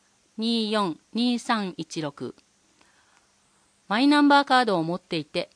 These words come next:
保険証として利用できるように登録していない人へ。保険証としての利用登録が必要です。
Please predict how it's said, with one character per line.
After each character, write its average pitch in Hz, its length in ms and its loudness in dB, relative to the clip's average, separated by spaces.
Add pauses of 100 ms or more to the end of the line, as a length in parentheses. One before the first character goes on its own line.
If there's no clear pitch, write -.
保 202 120 -10
険 254 240 0
証 247 220 0
と 226 120 0
し 220 60 -10
て 190 160 -2
利 170 80 -6
用 226 200 2
で 226 100 0
き 233 120 -8
る 226 120 -2
よ 190 140 0
う 175 40 0
に 151 180 0
登 226 180 0
録 214 220 -2
し - 60 -12
て 220 160 -4
い 220 60 -4
な 208 160 -6
い 196 40 -10
人 156 240 -10
へ。 - 160 -10 (1000)
保 202 120 -6
険 294 200 2
証 294 200 0
と 277 120 -4
し - 60 -8
て 220 120 -6
の 185 120 -2
利 185 100 -6
用 233 120 2
登 233 260 0
録 196 180 -4
が 151 120 -6
必 - 260 -12
要 170 160 -2
で 151 120 -6
す。 - 180 -20